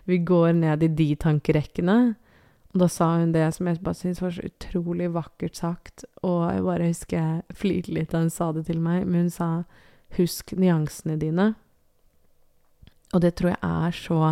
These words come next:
ekstremt viktig når vi snakker om endring. Og det hun mente ved det, var at husk nyansene dine, fordi ofte når vi ser på livet vårt, og vi er i situasjoner som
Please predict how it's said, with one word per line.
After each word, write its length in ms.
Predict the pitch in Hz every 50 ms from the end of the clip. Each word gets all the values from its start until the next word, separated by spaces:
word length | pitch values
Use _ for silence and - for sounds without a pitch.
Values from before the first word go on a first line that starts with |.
| 165 - - - - - _ _ _ _ _ _ _ _ _ _ -
ekstremt 960 | 190 - - - - - - - 202 180 175 180 175 180 180 180 185 190 190 -
viktig 500 | 196 180 - - _ - 190 180 180 196 214
når 160 | 208 190 180
vi 80 | 180 -
snakker 380 | - 196 175 - - 170 160
om 80 | 165 175
endring. 460 | 165 156 156 147 156 165 196 240 294 320 - _ _ _ _ _ _ _ _ _ _ _ _ _ - 196
Og 80 | 190
det 520 | 170 190 180 180 180 180 180 180 185 - - - _ _ _ _ _ _ - 185
hun 160 | 190 190 190
mente 380 | 190 180 165 160 - - 170
ved 100 | 165 165
det, 160 | 175 190 208 214
var 200 | 190 185 170 165
at 160 | 170 175 - - - -
husk 320 | 196 175 - - - -
nyansene 520 | 202 196 185 165 160 151 - - - 170 165
dine, 260 | 170 165 170 185 202
fordi 500 | - - - 185 185 185 185 180 185 190 - _ - - - - _ _ _ _ -
ofte 300 | 202 190 - - - 190 185
når 180 | 180 175 170 170
vi 120 | 180 175 180 196 -
ser 240 | - - 180 170 165
på 140 | - 180 170
livet 180 | 165 160 160 160
vårt, 260 | 165 170 170 _ -
og 100 | 180 175
vi 80 | 180 -
er 200 | 175 165 165 165
i 80 | 165 -
situasjoner 760 | - 175 - 175 175 - - 180 170 165 165 165 165 170 165
som 400 | - - 180 170 170 170 175